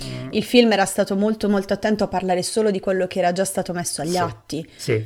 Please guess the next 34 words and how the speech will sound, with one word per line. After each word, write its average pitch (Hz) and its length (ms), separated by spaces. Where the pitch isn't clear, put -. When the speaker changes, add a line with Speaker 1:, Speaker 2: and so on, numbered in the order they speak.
Speaker 2:
per 180 180
cui, 180 440
cioè, 170 360
era 180 140
stato 185 320
molto 190 260
attento 190 400
a 190 40
mostrarci 185 480
solo 190 260
quello 180 200
che 175 120
si 175 100
sapeva 170 320
già. 170 260
Poi 180 240
è 170 80
ovvio, 170 560
eh, 165 480
lasciava 180 520
tutto 202 520
alla 180 300
fantasia 170 460
dello 175 160
spettatore, 156 720
per 180 240
cui 196 420
se - 220
il 196 160
film 220 260
lo 208 120
guardava 190 420
qualcuno 185 680
che, 185 400